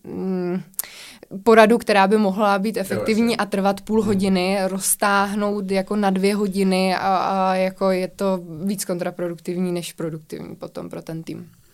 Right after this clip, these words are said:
Speaker 2: Tak jo, super, děkuji ti za ten insight, protože to je častý téma, s kterým se <laughs> se, a, setkávám, tak to je fajn, a slyšet
Speaker 1: Ano.
Speaker 2: to od obchodníka, jak by to mohlo, a, jak by to mohlo vypadat. A, a poslední věc, <clears throat> co bys asi jako, e, za tebe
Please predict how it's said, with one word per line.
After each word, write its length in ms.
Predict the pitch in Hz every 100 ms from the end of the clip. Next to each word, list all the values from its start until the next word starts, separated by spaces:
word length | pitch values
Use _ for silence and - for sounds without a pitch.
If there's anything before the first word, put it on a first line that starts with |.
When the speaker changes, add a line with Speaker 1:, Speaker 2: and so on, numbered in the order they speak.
| -
Speaker 2:
Tak 160 | 95 95
jo, 160 | 131
super, 360 | 120 104 87 82
děkuji 200 | 85 95
ti 140 | -
za 80 | 90
ten 140 | 87 95
insight, 460 | 80 92 95 - -
protože 180 | - -
to 120 | -
je 40 |
častý 320 | 85 - - 85
téma, 260 | 85 90
s 60 | 87
kterým 200 | - 92
se 120 | -
<laughs> 1300 | - - 113 101 113 107 104 - 117 117 131 120 131
se, 260 | - 113 113 - - - 101 98 98
a, 40 | 101
setkávám, 640 | - 107 104 104 104 107
tak 120 | 107
to 80 | 98
je 40 | 131
fajn, 340 | 98 92 151
a 220 | 107 104 104
slyšet 300 | 113 123 110
Speaker 1:
Ano. 60 |
Speaker 2:
to 60 | 107
od 80 | 104
obchodníka, 380 | 101 110 113 110
jak 100 | 104
by 60 |
to 100 | 107
mohlo, 300 | 107 107 107 98 107 98
a, 20 |
jak 120 | 95 95
by 80 |
to 100 | 98
mohlo 220 | 98 98 101
vypadat. 380 | 92 98 107 - - - - - -
A, 240 | 92 95
a 140 | 95 -
poslední 440 | - 113 135 151
věc, 360 | 147 147 - - _ 160
<clears throat> 240 | 151 143 -
co 120 | 120
bys 160 | 123 -
asi 180 | 123 156
jako, 400 | 147 151 156 - _ - 113 117 107 104
e, 40 | 107
za 100 | 104
tebe 320 | 131 139